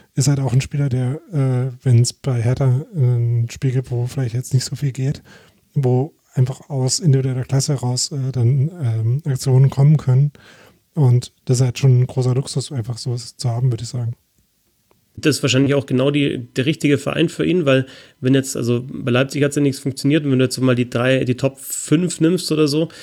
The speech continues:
Speaker 2: da, da kommt er vielleicht dann wirklich gar nicht dran, ne? Da ist er gar nicht in der ersten Elf und hinter den Top fünf kann sich, äh, ein Kunja keiner leisten, außer Hertha B S C,
Speaker 1: Hm.
Speaker 2: also da ist er dann logisch, <laughs> wo er dann spielt.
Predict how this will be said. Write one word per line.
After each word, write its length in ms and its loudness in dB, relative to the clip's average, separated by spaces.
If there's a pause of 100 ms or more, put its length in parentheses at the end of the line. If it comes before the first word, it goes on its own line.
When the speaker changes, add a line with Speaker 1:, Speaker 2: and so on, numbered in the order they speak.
(260)
Speaker 2:
da, 160 2 (180)
da 300 0
kommt 220 0
er 60 2
vielleicht 280 0
dann 80 2
wirklich 240 -2
gar 120 2
nicht 200 0
dran, 220 2 (180)
ne? 180 0
Da 140 0
ist 320 -4
er 40 0
gar 120 2
nicht 100 4
in 100 4
der 100 2
ersten 260 -2
Elf 220 2
und 200 -2
hinter 300 2
den 120 4
Top 200 -2
fünf 200 0
kann 200 2
sich, 240 -4
äh, 380 0
ein 180 -4
Kunja 260 0
keiner 220 0
leisten, 340 -2
außer 260 -4
Hertha 220 -2
B 160 2
S 80 2
C, 180 4
Speaker 1:
Hm. 40 0
Speaker 2:
also 180 -2
da 60 0
ist 160 -2
er 40 -2
dann 120 2
logisch, 300 2
<laughs> 40 -12
wo 60 8
er 80 2
dann 240 -2
spielt. 360 0